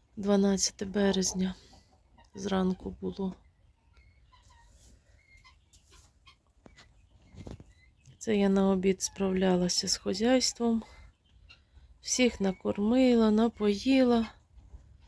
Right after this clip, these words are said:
Козочки повиїдали зерно,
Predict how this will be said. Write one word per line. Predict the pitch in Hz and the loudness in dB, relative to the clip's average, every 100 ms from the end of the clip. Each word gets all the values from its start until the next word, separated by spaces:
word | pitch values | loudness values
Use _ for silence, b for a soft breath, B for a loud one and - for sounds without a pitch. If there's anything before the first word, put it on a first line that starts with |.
| - - | -20 -16
Козочки | - 156 208 202 - 202 | -6 -4 -2 -4 -4 -6
повиїдали | 196 202 202 202 196 202 196 190 | -6 -2 2 2 2 2 2 2
зерно, | 180 190 190 220 277 | 2 2 2 2 2